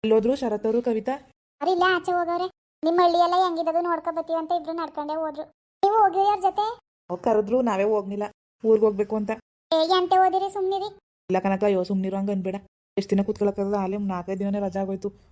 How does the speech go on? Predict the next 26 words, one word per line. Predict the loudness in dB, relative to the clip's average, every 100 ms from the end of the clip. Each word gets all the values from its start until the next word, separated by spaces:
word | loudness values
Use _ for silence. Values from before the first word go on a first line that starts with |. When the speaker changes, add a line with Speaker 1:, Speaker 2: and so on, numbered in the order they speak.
| -8
Speaker 1:
ಊರಲ್ಲಿ | -2 0 2
ಇದ್ದಾಗ | 0 0
ಒಂದ್ | -2 -2
ಎರಡ್ | -4
ದಿನ | -4
ಹೋಗಿತ್ತಿಲ್ಲ. | -4 -6 -8 -8 -10 _ _ 0
ಇನ್ | 2 4
ನೀನ್ | 2 2
ಬಾ | 2
ಅಂದಲ್ಲ, | 2 0 0
ಒಮ್ಮೆಗೆ | 0 -2 -2 -2 -2 -4 -10 _ -8
ರಜಾ | -4 -2
ಹಾಕೊಂಡ್ | -2 -2
ಹೋಗೋದ | -2 -2
ಅನ್ಬಿಟ್ಟು | -4 -6 -6 -8
ಬಂದೆ. | -6 -6 -6 -12 _ _ _ -2
ಬತ್ತೀವಿ | 0 2
ಬಿಡು | 4
ಇನ್ನೊಂದ್ | 2 2
ದಿನ. | -2 -4 -8 _ _ -4
Speaker 2:
ಆಯ್ತು | 2 4
ಇರಪ್ಪ, | 4 4
ಇವತ್ತು | 2 2
ಒಂದ್ | 0 0
ದಿನ | 0 -2
ಇರಿ, | -4